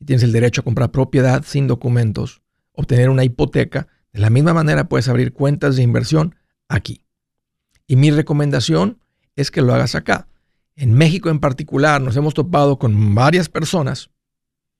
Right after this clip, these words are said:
que por tener dinero en las cuentas de banco allá y no tener actividad por un periodo de tiempo, el país dice, "Mira, no ocupa el dinero,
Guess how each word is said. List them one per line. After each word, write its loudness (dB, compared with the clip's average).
que 0
por 0
tener 2
dinero 4
en 2
las 0
cuentas 0
de 2
banco 2
allá 4
y 2
no 2
tener 2
actividad 2
por 0
un 0
periodo 2
de 2
tiempo, -2
el 2
país 2
dice, 0
"Mira, 4
no 4
ocupa 0
el 2
dinero, 0